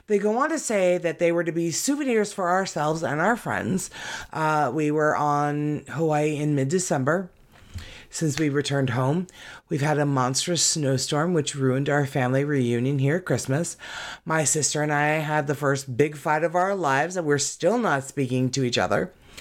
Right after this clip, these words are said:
Both my wife and I have had a terrible cold or flu since mid-January, and today another big snowstorm has ruined the grand opening of my wife's new business. Well, enough is enough.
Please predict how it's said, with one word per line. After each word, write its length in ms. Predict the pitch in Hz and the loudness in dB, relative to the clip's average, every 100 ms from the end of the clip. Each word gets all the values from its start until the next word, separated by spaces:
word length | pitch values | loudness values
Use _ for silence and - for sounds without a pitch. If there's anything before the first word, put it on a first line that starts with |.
| - - - - | -12 -10 -10 0
Both 240 | 196 202 | 0 2
my 180 | 208 202 | 2 2
wife 320 | 180 196 202 | 2 0 0
and 100 | 220 | -2
I 60 | 208 | 0
have 140 | 202 | 2
had 180 | 185 180 | 2 2
a 100 | 147 | 0
terrible 560 | 156 - 185 190 180 180 | -2 -2 0 0 0 -4
cold 380 | - 175 180 | -2 0 0
or 180 | - 160 | 2 2
flu 680 | 139 - - 147 147 180 202 - - - | 2 -6 -6 0 0 0 -2 -12 -18 -18
since 400 | - 208 185 - | -2 2 2 0
mid-January, 920 | 165 156 147 131 123 127 131 135 165 185 - - - | -2 0 0 0 0 0 0 0 0 -6 -14 -16 -4
and 240 | 262 277 | -2 0
today 320 | 254 214 190 | 0 2 2
another 400 | 127 180 160 160 | 0 0 2 2
big 220 | 156 165 151 | 0 -2 -2
snowstorm 720 | - 123 123 - 127 139 143 - - - | -2 0 0 0 2 2 -2 -10 -14 -2
has 320 | 196 190 143 | 2 2 0
ruined 480 | 135 147 143 151 143 - - | -2 0 2 0 -4 -16 -4
the 100 | 160 | -4
grand 340 | 170 214 220 | 0 0 0
opening 400 | 156 160 156 151 - | -2 -2 0 -2 0
of 200 | 151 143 | -2 0
my 160 | 147 | 0
wife's 380 | 143 127 120 - | 2 2 0 -2
new 160 | 139 131 | 0 0
business. 640 | 131 160 143 127 90 - - - - | 2 2 2 0 -6 -8 -12 -14 -8
Well, 280 | 165 165 156 - | 0 0 0 -2
enough 400 | 180 151 143 180 | 0 0 0 -2
is 160 | 170 | 0
enough. 420 | 202 196 123 123 | 0 2 0 -4